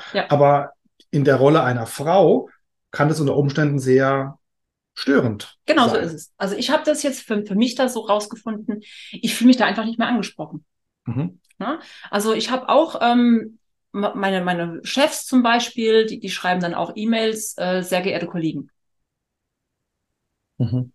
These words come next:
Speaker 1: Ich fühle mich da nicht angesprochen.
Speaker 2: Mhm.
Speaker 1: Ne? Oder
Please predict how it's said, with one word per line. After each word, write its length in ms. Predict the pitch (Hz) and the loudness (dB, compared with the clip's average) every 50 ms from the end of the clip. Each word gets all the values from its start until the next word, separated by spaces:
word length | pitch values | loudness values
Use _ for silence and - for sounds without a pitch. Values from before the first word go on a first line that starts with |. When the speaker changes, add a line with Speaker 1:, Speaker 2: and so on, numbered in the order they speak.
| _ _ | _ _
Speaker 1:
Ich 140 | - - - | -16 -16 -10
fühle 120 | - 180 | -6 -6
mich 120 | 175 180 180 | -4 -4 -4
da 100 | - 185 | -6 -6
nicht 180 | 196 214 - | -6 -4 -2
angesprochen. 520 | 226 262 262 - - - 190 180 185 165 180 - | -2 -2 -2 -4 -6 -8 -6 -6 -6 -8 -8 -8
Speaker 2:
Mhm. 280 | 107 104 110 123 123 _ _ _ _ _ _ _ _ _ _ _ _ _ | -6 -6 -6 -8 -10 _ _ _ _ _ _ _ _ _ _ _ _ _
Speaker 1:
Ne? 200 | - 208 254 330 - _ - - - - _ _ _ | -6 -6 -6 -6 -8 _ -20 -20 -20 -20 _ _ _
Oder 480 | - 202 202 202 196 196 190 - - | 0 2 4 6 6 4 2 0 -6